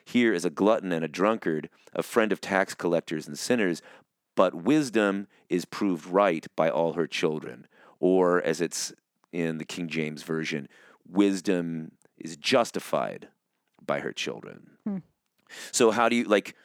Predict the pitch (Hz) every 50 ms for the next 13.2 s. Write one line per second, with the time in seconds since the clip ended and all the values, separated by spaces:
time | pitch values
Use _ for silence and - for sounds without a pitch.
0 | _ _ _ _ - 98 95 - 110 101 95 90 95 - - - - 87 80 82
1 | 82 78 - _ _ _ _ - - 87 85 85 - - 90 80 - 80 80 95
2 | - - 92 82 - - - - - 80 78 78 73 71 80 76 76 80 78 71
3 | - - - - - - - _ _ _ _ _ _ - - - _ - 90 -
4 | - 87 - 78 78 73 - - 90 73 80 78 80 78 - - 107 - - -
5 | - 180 190 - - _ _ _ - 113 117 113 - - - - - - - -
6 | - - _ 120 123 120 120 110 104 117 147 190 240 277 - - - - 185 175
7 | - - - 143 123 - - 104 90 87 104 120 117 107 - 82 80 - - 78
8 | 65 85 98 92 92 90 - - 95 87 - - 92 95 101 113 95 76 73 82
9 | 107 113 113 98 - - 62 58 - _ _ _ _ _ _ _ _ _ - -
10 | _ - 110 110 - - 160 170 190 - 180 170 156 143 127 120 110 - - 127
11 | 117 107 - 98 90 - - - - - 117 117 120 131 - - 113 110 - -
12 | - 113 101 - 95 92 80 82 71 - - - 101 95 90 - - 104 90 90
13 | 90 87 85 82